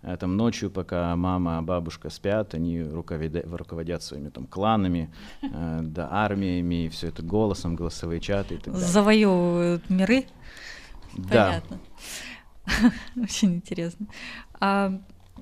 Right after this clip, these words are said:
Speaker 2: еще по поводу немножко этого
Speaker 1: Мгм.
Speaker 2: продукта. И, насколько я понимаю, это один из первых продуктов, в котором вы сотрудничаете с, э, кем-то, разрабатывая его. Да, если ранее это было вот как бы клиент-заказчик,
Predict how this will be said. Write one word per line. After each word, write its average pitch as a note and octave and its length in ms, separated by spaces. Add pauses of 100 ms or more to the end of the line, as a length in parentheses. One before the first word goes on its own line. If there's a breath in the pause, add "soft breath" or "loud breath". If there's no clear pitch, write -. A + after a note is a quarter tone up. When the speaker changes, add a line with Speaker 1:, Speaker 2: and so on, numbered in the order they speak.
(560)
Speaker 2:
еще G3+ 360
по - 160
поводу F#3 380
немножко F#3 420
этого F3+ 240
Speaker 1:
Мгм. - 80
Speaker 2:
продукта. A3 520
И, F#3+ 500
насколько G#3 460
я C4+ 120
понимаю, G#3+ 600
это G3+ 240
один G#3 280
из F#3+ 140
первых F#3+ 360
продуктов, G#3 480
в - 80
котором G#3 380
вы G#3 120
сотрудничаете F#3 840
с, - 300
э, F3 460
кем-то, A3 360
разрабатывая F3+ 840
его. E3 400 (580 loud breath)
Да, G3+ 140
если A3 320
ранее A3+ 320
это F#3+ 140
было F#3+ 220
вот F3+ 140
как F3+ 180
бы F3 100
клиент-заказчик, G#3 1000